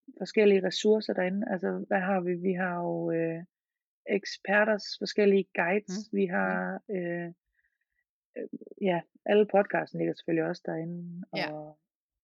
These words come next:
Speaker 1: øh, magasinet, som, det har jo været gratis her første gang.
Speaker 2: Mm.
Speaker 1: Øhm, og det kommer vi til at tage,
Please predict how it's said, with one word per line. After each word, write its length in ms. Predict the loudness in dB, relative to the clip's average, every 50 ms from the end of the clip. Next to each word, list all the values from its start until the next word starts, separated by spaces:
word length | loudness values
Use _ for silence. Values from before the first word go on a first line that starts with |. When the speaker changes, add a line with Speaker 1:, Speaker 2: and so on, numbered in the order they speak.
| _ _ _ -6
Speaker 1:
øh, 600 | -6 -4 -4 -6 -6 -6 -8 -8 -10 -10 -10 -6 -2 -2
magasinet, 640 | 0 0 -2 -4 -4 0 2 2 2 2 2 0 0
som, 240 | 0 0 0 2 2
det 100 | 4 6
har 80 | 6
jo 60 | 6
været 160 | 6 4 0 0 0
gratis 280 | 0 2 2 2 0
her 120 | 0 -2 -2 0
første 320 | 0 0 0 -2 -4 -6 -6
gang. 240 | -6 -6 -8 -12 -14 _ _ _ _ _ _
Speaker 2:
Mm. 180 | -12 -12 -12 -12 -14 _ _ 0 2
Speaker 1:
Øhm, 680 | 2 2 2 2 0 -2 -6 -8 -8 -10 -10 -10 -12 -16 -18 _ _ _ -2
og 400 | 0 2 2 2 2 0 -2 -6 _ _ -12 -12 -2 2
det 140 | 2 2 4
kommer 200 | 4 4 4 4
vi 80 | 2 0
til 120 | 2 2
at 140 | 2 2 2
tage, 400 | 2 0 2 2 2 2 0 -2